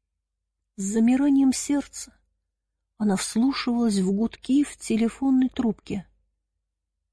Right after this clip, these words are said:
Неожиданно они оборвались, и раздался голос Тани. «Алло, что вам нужно?» Вера вздрогнула.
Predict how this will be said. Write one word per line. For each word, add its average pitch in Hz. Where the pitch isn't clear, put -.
Неожиданно 196
они 196
оборвались, 214
и 220
раздался 202
голос 277
Тани. 202
«Алло, 240
что -
вам 349
нужно?» 180
Вера 220
вздрогнула. 214